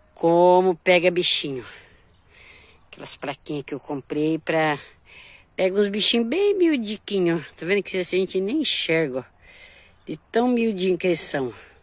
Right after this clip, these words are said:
Isso aí tudo é praga que vem pra, pra cá, ó. Então é assim, a gente tem que cuidar. A horta a gente tem que ficar o tempo inteiro cuidando. Hoje mesmo eu cheguei aqui, tô catando os matinhos daqui, né?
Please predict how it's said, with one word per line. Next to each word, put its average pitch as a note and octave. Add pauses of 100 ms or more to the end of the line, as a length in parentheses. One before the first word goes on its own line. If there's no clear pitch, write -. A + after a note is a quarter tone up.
(1200)
Isso -
aí E3+
tudo -
é A3+
praga D3 (920)
que D3
vem C#3+
pra, C3 (1000)
pra C3+
cá, -
ó. - (2000)
Então A3
é C4+
assim, G#3+
a F#3+
gente F3
tem A3
que -
cuidar. G3+ (140)
A C#3+
horta F#3+
a -
gente G#3
tem G#3
que -
ficar G3+
o G3+
tempo A3+
inteiro G#3
cuidando. D#3+ (460)
Hoje F3
mesmo G#3+
eu A3+
cheguei F#3
aqui, G#3 (480)
tô F#3
catando F#3
os E3+
matinhos E3
daqui, D#3+
né? C#4+